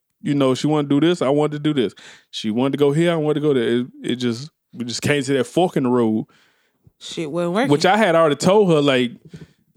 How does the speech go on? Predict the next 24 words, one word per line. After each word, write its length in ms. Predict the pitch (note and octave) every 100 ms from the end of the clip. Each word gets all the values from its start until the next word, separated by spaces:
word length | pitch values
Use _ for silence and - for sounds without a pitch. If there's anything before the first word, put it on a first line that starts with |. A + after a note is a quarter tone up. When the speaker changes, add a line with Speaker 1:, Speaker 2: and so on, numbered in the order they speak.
| - -
Speaker 1:
years 460 | A2+ B2 F3+ D#3+
prior 360 | - D3 E3 C#3+
to 140 | C3
us 100 | B2+
breaking 360 | B2 C#3 B2+ B2
up, 160 | B2
I 60 | C3+
had 120 | D#3
already 220 | C3+ B2+ B2
told 220 | D#3 D3
her, 60 | C3
I 20 |
was 40 | A#2+
like, 80 | - - _ - - _ -
"One 240 | B2+ F3+
day 120 | D#3
we 120 | D#3 D#3+
gonna 160 | C#3+
hit 140 | D#3+ D#3
this 100 | -
fork 300 | E3+ E3 C3
in 60 |
the 60 | A#2
road 420 | A#2 A2 A2+